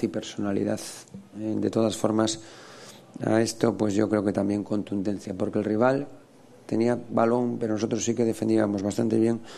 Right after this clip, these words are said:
y en dos acciones puntuales, por falta de contundencia, pues se nos van dos puntitos, ¿no?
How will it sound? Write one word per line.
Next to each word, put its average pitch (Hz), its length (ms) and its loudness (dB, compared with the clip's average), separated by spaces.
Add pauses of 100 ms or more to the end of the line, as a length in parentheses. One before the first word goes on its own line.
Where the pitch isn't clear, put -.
(400)
y 113 60 -2
en 113 60 4
dos 113 160 2
acciones 113 320 2
puntuales, 113 640 2
por - 360 0
falta 113 320 4
de 107 120 4
contundencia, 113 920 0 (880)
pues 107 160 -6
se - 80 -4
nos 101 180 -2
van 98 760 -2
dos 101 160 -2
puntitos, 101 640 -4
¿no? 104 160 -8